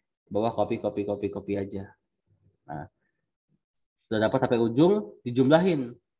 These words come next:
di sum. Sudah sama belum sama kirinya? Ini, ini, ini dikurang ini. Nol ya. Kalau sudah nol berarti sudah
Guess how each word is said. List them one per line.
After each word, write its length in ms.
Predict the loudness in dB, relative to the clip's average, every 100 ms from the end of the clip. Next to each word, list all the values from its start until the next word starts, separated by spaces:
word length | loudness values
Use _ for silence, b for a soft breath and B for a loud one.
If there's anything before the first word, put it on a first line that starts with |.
| _ _ _ _ _ -16
di 80 |
sum. 480 | -12 -8 -8 -8 -14 _ _ _ _ _ _ _ _ _ _ _ _
Sudah 160 | -4 2
sama 240 | 4 6
belum 160 | 6 4 2
sama 240 | -2 0
kirinya? 480 | -2 -2 -2 -4 -8 _ _ _ _ -20 -20 _ _ _ _ _ _ _ _
Ini, 160 | -10 -8
ini, 160 | -8 -10 -10
ini 380 | -8 -4 0 2 2 -2 -8 _ _ _ _ _ _ -10
dikurang 880 | -10 -8 -8 -4 -4 -4 -6 -10 -14 -16
ini. 400 | -14 -10 -10 -12 _ _ _ _ _ _ _ -20 _ _ _ _ -6
Nol 300 | 4 6 6 2
ya. 140 | -4 -12 -20 _ _ _ _ _ _ _ _
Kalau 100 | -10
sudah 180 | -2 0
nol 140 | 2 2
berarti 200 | 0 -4
sudah 260 | -2 0